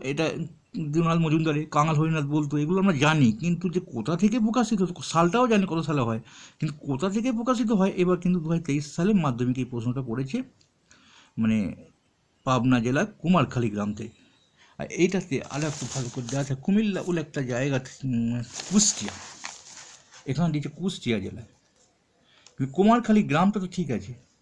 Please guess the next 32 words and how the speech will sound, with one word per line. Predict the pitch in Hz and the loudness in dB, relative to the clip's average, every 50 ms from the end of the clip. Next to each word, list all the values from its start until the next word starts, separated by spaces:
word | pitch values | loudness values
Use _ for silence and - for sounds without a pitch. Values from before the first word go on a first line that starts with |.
| _ _ _ _ - 151 | _ _ _ _ -14 -10
এটা | 143 147 151 | -8 -6 -8
কু-, | 147 - - _ _ - 127 123 127 | -8 -10 -18 _ _ -4 0 0 2
মানে | 131 131 131 135 | 2 2 0 0
এই | 127 - 165 180 | -2 -2 -4 -2
যে | 185 214 240 | -2 -2 -4
একটা | 220 - - 233 | -4 -4 -4 -4
বাংলাদেশের | 202 185 180 180 185 196 196 202 196 214 208 214 | -2 0 0 2 2 2 2 2 2 0 -2 0
কুষ্টিয়া | - 202 185 - - 226 214 | -2 -2 -2 0 2 2 2
জেলা, | 190 175 147 156 185 - - - - - - - _ - | 4 4 2 0 -2 -6 -12 -18 -20 -20 -20 -18 _ -4
এখানে | 190 170 170 180 180 180 | 0 2 2 4 4 4
দেখো, | 170 170 165 165 | 2 2 0 -2
উম, | 156 156 160 151 156 151 147 147 | -6 -6 -6 -4 -2 -2 0 0
মানে | 147 147 143 143 | 2 2 2 2
রয়েছে | 143 147 143 135 - 131 135 147 139 135 131 | 2 0 0 0 0 0 0 0 0 0 0
যে | 120 113 123 123 120 - | 0 0 -2 -4 -4 -6
পাবনা | - 131 143 151 156 143 131 120 | -2 -2 -2 0 2 2 2 2
জেলা, | 113 110 113 107 113 127 - - - - - - - _ - - - _ _ _ - _ _ _ _ _ _ _ _ _ _ _ - 175 | 2 0 -2 -4 -6 -10 -12 -14 -20 -20 -20 -20 -20 _ -20 -20 -20 _ _ _ -20 _ _ _ _ _ _ _ _ _ _ _ -4 0
নদিয়া | 135 123 120 131 127 135 135 127 | 2 4 4 4 4 2 0 0
পূর্বাঞ্চল | - 131 123 110 117 113 - 123 123 | 0 -2 -4 -4 -4 -4 -2 -4 -4
পাবনা | 110 113 110 107 110 104 | -2 -4 -4 -2 -2 -2
জেলা। | 104 104 110 127 - _ _ _ _ _ _ _ _ _ _ _ _ _ _ _ _ _ _ _ _ _ _ _ _ - | -4 -6 -10 -14 -16 _ _ _ _ _ _ _ _ _ _ _ _ _ _ _ _ _ _ _ _ _ _ _ _ -2
যাই | 139 160 202 208 | 2 4 6 8
হোক, | 214 240 233 - - - 180 165 165 | 8 6 4 0 -4 -2 -2 0 0
মানে, | 160 156 156 160 165 170 - - - | 0 0 0 0 -2 -4 -6 -8 -8
উম, | 156 - - 156 - 175 175 180 170 - - 175 185 175 185 196 | -8 -8 -8 -8 -8 -10 -10 -10 -10 -10 -8 -8 -8 -6 -2 2
হয়তো | 185 202 196 214 | 4 4 4 4
তোমরা | 208 208 220 220 220 | 4 4 4 6 6
লিখতে | 202 214 214 214 - 254 | 6 4 4 2 -2 0
পারো | 226 196 180 196 | 0 0 0 0
এই | - 196 | 0 0
মর্মে | 185 190 185 170 165 180 196 | 0 0 0 0 -2 -2 -4
যে | 233 202 170 170 175 175 170 156 - | -4 -4 -2 0 2 2 2 0 -2